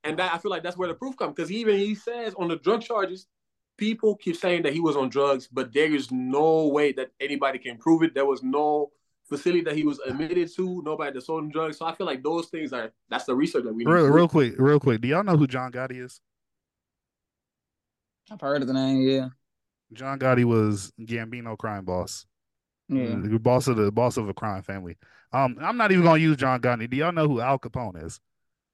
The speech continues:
Speaker 3: Yes.
Speaker 1: Uh-huh.
Speaker 2: Al Capone went to court three separate times on, let's just say, mafia activities, racketeering, things of that nature.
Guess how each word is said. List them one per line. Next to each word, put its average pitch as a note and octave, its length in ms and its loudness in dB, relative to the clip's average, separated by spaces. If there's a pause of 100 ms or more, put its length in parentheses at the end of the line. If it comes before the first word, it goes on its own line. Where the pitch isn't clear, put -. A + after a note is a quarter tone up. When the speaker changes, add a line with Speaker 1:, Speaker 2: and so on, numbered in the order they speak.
(120)
Speaker 3:
Yes. - 300 4
Speaker 1:
Uh-huh. G#2 200 -4 (1500)
Speaker 2:
Al D#3+ 80 -8
Capone C#3 600 -10 (120)
went C3 220 -10
to B2+ 80 -8
court A#2 420 4 (1000)
three D3 280 -6
separate B2 380 -6
times G#2 520 0
on, G#2+ 520 0 (260)
let's B2+ 280 -2
just C3+ 140 -4
say, C3 160 -2
mafia A#2+ 520 -6
activities, A2 680 -6
racketeering, A#2 720 -8
things A#2 240 -8
of G#2 80 -2
that G#2 200 -4
nature. G2 360 -10